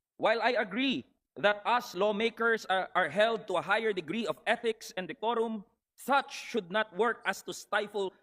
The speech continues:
free speech and debate. Lawmakers must be free to say what we want, especially on issues involving national importance.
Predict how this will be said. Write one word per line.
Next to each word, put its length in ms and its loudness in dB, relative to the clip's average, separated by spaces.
free 220 -2
speech 600 -8
and 100 -6
debate. 320 -2
Lawmakers 840 2
must 240 -2
be 100 -6
free 360 -4
to 100 -6
say 320 2
what 180 0
we 140 -6
want, 240 2
especially 720 0
on 240 -2
issues 480 -4
involving 680 0
national 540 0
importance. 720 -2